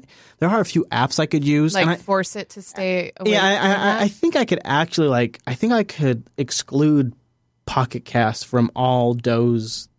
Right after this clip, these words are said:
Speaker 1: power management, but
Speaker 2: Mm-hmm.
Speaker 1: then at the same time, I'm g-, while, while I'm driving, I'll be burning through my battery.
Speaker 2: Right,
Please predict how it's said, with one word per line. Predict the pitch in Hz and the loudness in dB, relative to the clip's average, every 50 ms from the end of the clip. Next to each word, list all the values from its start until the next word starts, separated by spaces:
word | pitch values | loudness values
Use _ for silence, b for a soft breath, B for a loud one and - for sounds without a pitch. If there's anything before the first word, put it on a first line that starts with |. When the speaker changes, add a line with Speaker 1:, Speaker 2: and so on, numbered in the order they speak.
| _ _ - | _ _ -10
Speaker 1:
power | - 113 113 117 123 135 | -4 -2 0 0 2 2
management, | 143 143 151 170 165 160 180 196 220 233 - _ | 0 0 0 0 0 0 0 -2 -2 -4 -8 _
but | - 143 | -6 -6
Speaker 2:
Mm-hmm. | 214 208 | -2 0
Speaker 1:
then | 165 160 160 | 0 0 0
at | 143 | 0
the | - 147 | -2 -4
same | - 196 202 190 | -2 -2 -2 0
time, | 170 135 123 123 | 0 0 0 0
I'm | 127 123 | 0 0
g-, | 139 - _ | -2 -4 _
while, | - 139 127 127 127 113 | -6 -2 -2 0 0 0
while | 120 120 117 | 0 0 2
I'm | 117 117 | 2 0
driving, | 117 120 123 135 131 127 117 | 0 0 2 2 2 2 0
I'll | 107 | 0
be | 110 113 | 0 -2
burning | 110 113 117 113 120 110 | -2 -2 -2 -2 -2 -2
through | 107 110 | -4 -6
my | 110 104 | -10 -8
battery. | 101 101 120 135 - - | -4 -2 -2 -2 -2 0
Speaker 2:
Right, | - 202 190 170 156 143 | 0 0 2 2 0 -4